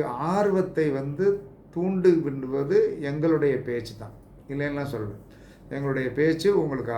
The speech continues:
ஆர்வத்தை தூண்டுகிறது. ஆனால் நீங்கள் உங்களுடைய கர்மாவை வந்து என்ன சொன்னா,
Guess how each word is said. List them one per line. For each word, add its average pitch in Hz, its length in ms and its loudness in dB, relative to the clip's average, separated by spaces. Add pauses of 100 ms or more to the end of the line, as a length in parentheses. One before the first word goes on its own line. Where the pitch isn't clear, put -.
(100)
ஆர்வத்தை 127 420 -4
தூண்டுகிறது. 107 680 -8 (680)
ஆனால் 107 580 -8 (680)
நீங்கள் 117 500 -6 (460)
உங்களுடைய 151 840 2 (140)
கர்மாவை 139 840 -2
வந்து 113 260 -8
என்ன 110 120 -6
சொன்னா, 123 240 -8